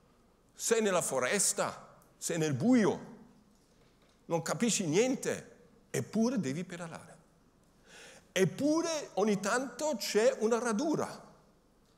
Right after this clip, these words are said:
eppure ogni tanto c'è qualcosa che ci fa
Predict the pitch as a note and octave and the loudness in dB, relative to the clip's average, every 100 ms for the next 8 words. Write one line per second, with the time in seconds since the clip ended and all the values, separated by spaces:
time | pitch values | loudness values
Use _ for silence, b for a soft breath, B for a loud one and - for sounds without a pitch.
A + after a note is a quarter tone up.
0 | _ - C#3 G3 A#3+ B3+ - E3+ D#3 E3 | _ -10 -6 -2 0 0 -2 -4 -4 -4
1 | F#3 F#3 G3 - D#3+ E3 E3+ D3 D#3+ E3 | -4 -4 -6 -6 -2 -4 -2 -4 -4 -6
2 | - D#3 - F3 D3+ C3+ D3 E3+ | -6 -6 -4 -6 -4 -4 -4 -6